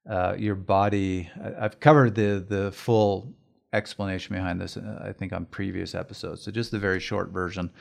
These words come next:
when you are going hard, your body essentially shuts down the insulin response. So if you consume simple sugars,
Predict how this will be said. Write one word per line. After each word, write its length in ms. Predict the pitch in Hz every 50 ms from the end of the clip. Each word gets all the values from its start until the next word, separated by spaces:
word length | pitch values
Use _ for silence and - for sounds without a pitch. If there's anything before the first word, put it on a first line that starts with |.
| - - - - - - - _ _ _ _ _ _ _ _ -
when 260 | - 120 120 123 131
you 140 | 131 127 123
are 100 | 117 113
going 300 | 104 113 110 104 101 98
hard, 360 | 98 101 101 95 92 90 87
your 80 | 98 95
body 420 | 92 98 95 92 90 95 95 90
essentially 760 | 87 85 - - 95 92 90 - - 95 92 92 90 90 85 85
shuts 460 | - - - - 92 87 - - -
down 240 | - 87 85 82 82
the 140 | 85 87
insulin 400 | 87 87 90 - - 98 92 90
response. 560 | 92 - - - - - - - - - - - _ _ _ _ _ _ _
So 300 | - - - 92 90 90
if 140 | 90 85 -
you 140 | 98 95 90
consume 440 | - 101 95 - - 107 101 98 90
simple 340 | - - 95 87 90 87
sugars, 580 | 82 - - 113 113 117 113 110 110 107 - -